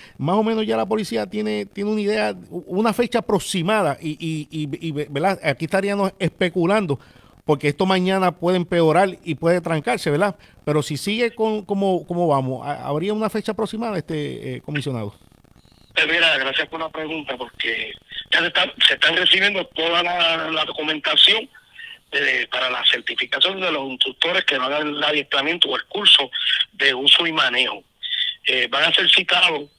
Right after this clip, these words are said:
Speaker 2: eh, posteriormente, ¿verdad? Para tomar huellas, eh, tienen que traer la foto dos por dos y el comprobante, en mejor recuerdo, es de veinticinco dólares.
Speaker 1: Correcto.
Speaker 2: Entonces, posteriormente,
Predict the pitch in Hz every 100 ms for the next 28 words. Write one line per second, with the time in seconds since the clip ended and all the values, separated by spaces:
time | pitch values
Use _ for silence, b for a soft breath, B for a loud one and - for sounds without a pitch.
0 | _ - 120 123 - - 139 151 185 202
1 | - 143 127 135 160 - B B B 139
2 | 135 - 139 165 151 208 214 160 - -
3 | - _ _ _ - - 120 120 143 147
4 | 151 151 - 156 151 143 - 156 151 214
5 | 208 - B B B - 135 135 131 123
6 | 123 117 110 - - 143 139 139 170 202
7 | - 156 135 131 127 127 143 156 170 180
8 | 165 160 160 143 160 156 - 160 127 -
9 | - 143 143 151 107 _ _ _ - 147
10 | - - 151 151 151 170 214 226 196 156